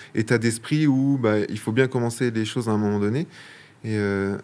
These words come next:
aujourd'hui, c'est moi qui gère cette société, mais s'il y a possibilité de la transmettre, euh, à nos enfants, avec mon associé,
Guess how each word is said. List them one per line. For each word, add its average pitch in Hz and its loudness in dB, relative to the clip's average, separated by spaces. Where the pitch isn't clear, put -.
aujourd'hui, 127 2
c'est 110 -2
moi 107 2
qui 104 -8
gère 104 0
cette 101 -2
société, 104 -4
mais 139 0
s'il 104 -4
y 104 0
a 101 2
possibilité 101 -4
de 101 -4
la 104 2
transmettre, 110 -6
euh, 95 -4
à 104 0
nos 107 2
enfants, 160 -4
avec 104 -2
mon 101 -2
associé, 101 -6